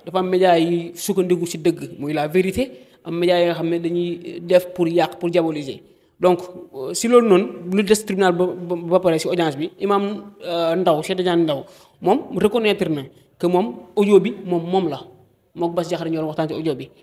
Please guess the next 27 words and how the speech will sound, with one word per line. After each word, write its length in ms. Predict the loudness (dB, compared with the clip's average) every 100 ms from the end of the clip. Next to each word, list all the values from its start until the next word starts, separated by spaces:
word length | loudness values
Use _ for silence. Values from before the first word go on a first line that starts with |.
| 0
Mais 80 | 4
moom 160 | 4
dafa 180 | 2 2
wax 200 | 2 2
ne 140 | -2 -4 -4
moom 280 | -4 -2 -2
dañ 220 | -2 2
ko 320 | 0 0 -4 -20 _ -4
modifié, 720 | 2 2 2 0 0 -4 -14 0
dañoo 200 | 2 4
modifié 320 | 4 2 2
maanaam 300 | 2 4 2 -2 -8 0
audio 240 | 6 6
bi, 80 | 6
maanaam 220 | 0 2
les 120 | 2
vrais 200 | 2 0
faits 220 | 0 2 2
yu 100 | 4
mu 60 | 2
wax. 240 | 0 -4 -18 _ _ -2
Mu 100 | 4
ne, 160 | 4 2
mu 160 | 0
ne 60 | 0
moom 260 | 0 -4 -8 -20 _ _ -20 _ _ -6
reconnaître 380 | 0 2 4